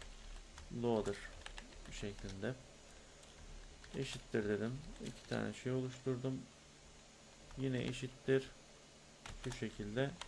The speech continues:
bir alan açtım. If dedim. Count,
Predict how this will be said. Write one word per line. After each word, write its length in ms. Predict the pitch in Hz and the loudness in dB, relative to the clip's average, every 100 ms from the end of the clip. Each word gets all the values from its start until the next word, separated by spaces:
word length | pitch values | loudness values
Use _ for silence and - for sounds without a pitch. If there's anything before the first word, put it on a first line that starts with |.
| - | 0
bir 220 | 123 135 131 - - - - - - | 4 4 2 -4 -4 -6 -8 -6 2
alan 240 | 120 107 | 4 4
açtım. 260 | 98 - - - - - - - - - - - - - - - - - - | 2 -4 -12 -14 -16 -16 -16 -16 -16 -16 -16 -16 -16 -16 -14 -12 -6 -2 2
If 240 | 151 143 - - - - - - - - - - - - - - - - - - - - - - - - - - - - | 4 2 -2 -10 -10 -14 -14 -14 -12 -12 -12 -12 -14 -14 -14 -14 -14 -14 -14 -14 -14 -14 -14 -16 -16 -18 -16 -16 -10 0
dedim. 300 | 110 101 131 - - - - - - - - - - - | 4 4 0 -6 -14 -14 -16 -16 -16 -18 -16 -14 -8 4
Count, 320 | 160 143 151 | 8 8 6